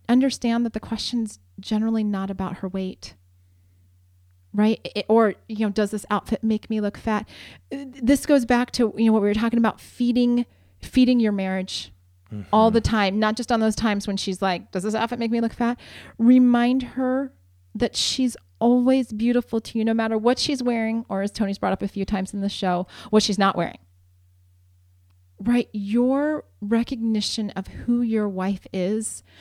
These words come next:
Speaker 1: will put her in that eighty-eight percent of women who say that being loved and being in a strong relationship contributes to me feeling beautiful.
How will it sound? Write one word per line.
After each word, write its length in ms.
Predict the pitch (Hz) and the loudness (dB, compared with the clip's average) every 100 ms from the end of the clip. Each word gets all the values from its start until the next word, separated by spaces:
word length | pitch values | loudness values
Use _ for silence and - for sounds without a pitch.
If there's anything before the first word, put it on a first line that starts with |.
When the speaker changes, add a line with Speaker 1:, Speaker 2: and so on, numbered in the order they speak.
| - - - | -20 -10 0
Speaker 1:
will 360 | 220 240 196 _ - | 4 4 4 _ 2
put 220 | 254 294 | 4 2
her 220 | 240 277 | 2 0
in 240 | - 247 240 | 2 0 2
that 200 | 233 - | 0 0
eighty-eight 460 | 233 262 254 254 - | 0 0 0 0 0
percent 360 | 262 254 240 233 | 0 2 2 0
of 120 | 220 | 2
women 360 | 226 247 269 - - - | 4 4 4 0 -12 0
who 100 | 262 | 2
say 180 | - 247 | 6 4
that 260 | 233 214 | 4 0
being 300 | 226 247 254 | 2 4 2
loved 420 | 240 226 233 262 247 | 2 2 2 0 0
and 160 | 240 | 2
being 200 | 233 240 | 4 4
in 60 | 240 | 2
a 40 | |
strong 320 | 233 240 226 233 | 0 0 0 0
relationship 720 | 233 226 - 254 - 269 - | 0 0 0 0 2 2 2
contributes 480 | 269 294 247 247 - | 0 2 2 0 2
to 80 | 247 | 2
me 120 | 240 | 4
feeling 340 | 254 240 233 | 4 4 4
beautiful. 460 | 214 220 - - | 6 6 4 -4